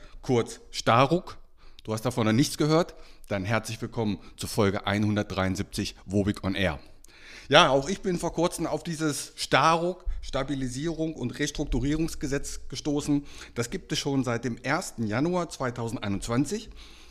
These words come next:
Und mit diesem Gesetz werden alle Unternehmen, egal welche Größe,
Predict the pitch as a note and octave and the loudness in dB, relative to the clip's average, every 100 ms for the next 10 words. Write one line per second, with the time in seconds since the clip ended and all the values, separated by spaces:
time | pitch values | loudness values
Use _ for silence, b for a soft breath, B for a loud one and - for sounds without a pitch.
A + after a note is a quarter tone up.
0 | B G#2+ G2+ - - A#2+ B2+ A#2 A2+ G#2+ | B -8 -6 -8 -4 -2 0 -2 -2 0
1 | D#3+ - - A2 G#2+ G#2+ - G#2 C#3 F#3 | 0 -2 -8 -4 -4 -6 -6 -4 -2 0
2 | D3+ C#3 A2 A2 C3+ B2 A2 G2+ B2+ F3+ | 0 2 0 0 0 -2 -6 -4 -2 -2
3 | D#3 - - F#2+ A#2 C#3 F#3+ | -2 -4 -6 -2 -2 0 -2